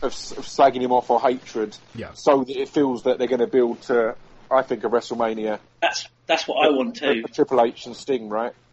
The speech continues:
Speaker 3: That's what I'd like. Everyone wanted it to be Sting Undertaker, but there's a big rumour going around that Under-, if, if Undertaker
Speaker 2: Mm.
Speaker 3: is gonna be wrestling,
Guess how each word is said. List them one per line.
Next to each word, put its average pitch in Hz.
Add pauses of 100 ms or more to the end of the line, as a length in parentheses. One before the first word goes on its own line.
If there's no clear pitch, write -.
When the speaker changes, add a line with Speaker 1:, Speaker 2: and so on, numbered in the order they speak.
(240)
Speaker 3:
That's 143
what 165
I'd 143
like. 139
Everyone 180
wanted 175
it 160
to -
be 170
Sting 170
Undertaker, 143
but 139
there's 147
a 143
big 156
rumour 165
going 147
around 139
that 143
Under-, 151 (120)
if, - (160)
if 254
Undertaker 147
Speaker 2:
Mm. 143
Speaker 3:
is 165
gonna 151
be 147
wrestling, 143